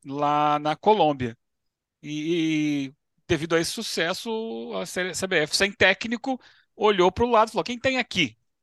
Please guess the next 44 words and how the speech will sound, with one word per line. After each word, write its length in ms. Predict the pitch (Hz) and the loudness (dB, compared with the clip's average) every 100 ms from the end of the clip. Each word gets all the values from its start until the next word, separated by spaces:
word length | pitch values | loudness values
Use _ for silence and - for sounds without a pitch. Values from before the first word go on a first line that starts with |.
| _ | _
Ah, 160 | 165 131 | -4 -4
tem 260 | - 151 | -4 -6
o 60 | 185 | -6
técnico 400 | - 170 190 214 | -2 -2 -4 -4
da 100 | 208 | -6
sub-vinte, 520 | - 233 226 214 - | -4 -8 -8 -10 -8
colocou 320 | 233 214 208 | -6 -4 -4
o 40 | 196 | -6
Ramon 300 | 220 165 185 - - - - | -4 -4 -6 -12 -20 -20 -10
e 60 | 175 | -8
ele 100 | 170 | -6
fez 160 | 180 | -4
a 60 | 175 | -4
convocação. 600 | 190 180 180 196 - - - _ | -4 -6 -2 -4 -4 -8 -10 _
Eu 100 | - | 0
gosto 420 | 202 185 240 247 | 6 8 8 4
das 160 | 220 208 | 0 0
ideias 380 | 196 175 180 165 | 0 0 2 2
dele, 420 | 175 220 262 285 _ _ _ _ | 2 4 2 -2 _ _ _ _
é 80 | 294 | -10
um 80 | |
técnico 420 | 165 143 160 165 160 | -6 -6 -6 -2 0
ainda 200 | 165 170 | 0 -2
inexperiente, 680 | 175 - 196 202 185 214 | -4 -2 -2 0 -2 -4
não 140 | 175 151 | -6 -6
tem 160 | 156 | -6
tanta 260 | 151 151 160 | -4 -4 -2
rodagem, 580 | 170 170 151 170 180 202 - - _ | -4 0 2 2 0 -10 -18 -20 _
mas 180 | 139 143 | -4 -2
ele 140 | 160 175 | -2 -2
lê 340 | 160 175 226 - | 2 4 4 -2
bem 340 | 127 156 190 | -2 0 -2
o 40 | |
futebol 580 | 185 196 233 180 151 202 | -8 -10 -6 0 2 0
e 80 | 202 | -4
o 60 | 202 | -10
título 520 | - 185 - 240 254 _ _ _ - | -4 -4 -4 -6 -6 _ _ _ -6
não 160 | 165 | -6
pode 260 | 180 170 170 | 2 2 2
ser 200 | - 190 | -2 -2
desvalorizado. 1000 | 160 196 190 208 208 269 262 170 135 113 | 0 0 2 0 0 0 2 2 2 -8
É 60 | |
um 80 | 127 | -14
título 520 | - - 151 175 190 | -12 -12 -8 -6 -6